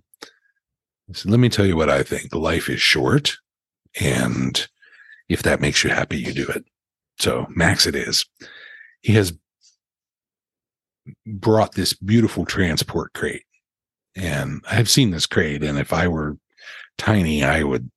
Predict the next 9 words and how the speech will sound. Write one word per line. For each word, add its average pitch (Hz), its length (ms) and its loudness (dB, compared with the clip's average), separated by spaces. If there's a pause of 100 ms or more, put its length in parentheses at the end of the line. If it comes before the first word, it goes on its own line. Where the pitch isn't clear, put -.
go 67 180 0
sleep 71 400 -2
in - 140 -6
it. 76 140 -12
It's, - 340 -10
it's - 360 -10
amazing. 71 560 -6 (1500)
So 101 320 2
he 90 400 -2